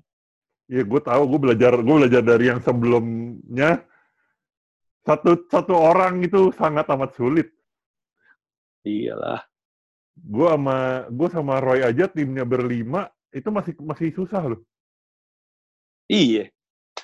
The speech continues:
Speaker 2: Apalagi ini tour ya, jadi, em, dia akan nempel gue setiap hari,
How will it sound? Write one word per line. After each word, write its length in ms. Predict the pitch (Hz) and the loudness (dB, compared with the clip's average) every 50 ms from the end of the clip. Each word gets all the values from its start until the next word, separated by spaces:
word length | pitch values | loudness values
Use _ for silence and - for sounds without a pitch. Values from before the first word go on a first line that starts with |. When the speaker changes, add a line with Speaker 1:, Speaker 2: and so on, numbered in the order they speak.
| _ _ _ | _ _ _
Speaker 2:
Apalagi 460 | - 139 139 175 180 190 190 214 233 | -4 0 2 2 2 2 2 2 2
ini 160 | 226 240 240 | 4 4 2
tour 240 | 214 - - 196 180 | 2 2 2 2 4
ya, 180 | 180 165 135 131 | 4 4 2 2
jadi, 460 | 123 127 127 131 160 180 180 180 180 | 0 0 -2 -2 0 0 -2 -2 -4
em, 640 | - - 151 143 135 135 135 131 131 131 131 131 120 _ _ _ _ _ _ _ _ _ _ _ | -6 -10 -8 -6 -6 -4 -4 -6 -6 -8 -12 -14 -18 _ _ _ _ _ _ _ _ _ _ _
dia 460 | - - 127 127 131 151 175 190 185 | -20 -14 -10 -6 -4 -2 -2 -2 -4
akan 400 | 165 - - 147 143 139 143 151 | -4 -4 -4 -4 -4 -4 -6 -10
nempel 420 | 147 139 135 135 - 143 135 131 127 | -10 -10 -10 -6 -4 -4 -4 -4 -6
gue 240 | 123 127 135 143 | -8 -8 -8 -8
setiap 300 | 135 - - 143 127 - | -8 -8 -8 -10 -10 -10
hari, 520 | - 123 120 120 120 120 147 190 220 220 | -10 -10 -10 -8 -8 -8 -8 -8 -10 -10